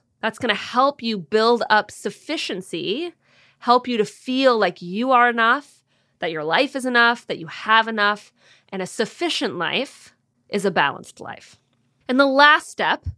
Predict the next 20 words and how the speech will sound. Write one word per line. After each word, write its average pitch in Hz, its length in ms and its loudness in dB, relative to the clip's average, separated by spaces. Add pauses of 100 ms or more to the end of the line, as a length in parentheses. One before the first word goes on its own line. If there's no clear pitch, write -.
(380)
in 208 120 -6
helping 233 340 0
rid 214 480 2
of 226 140 2
all 220 180 4
of 220 80 -6
the 220 80 -2
shoulds 196 600 -6 (800)
is 233 180 -2
to - 160 -4
use 285 640 2
the 202 140 0
moment 208 540 2
as 190 200 -2
a 202 40 2
tool 214 640 -2 (360)
for - 200 0
determining 226 800 0
your - 300 -2
own 262 340 4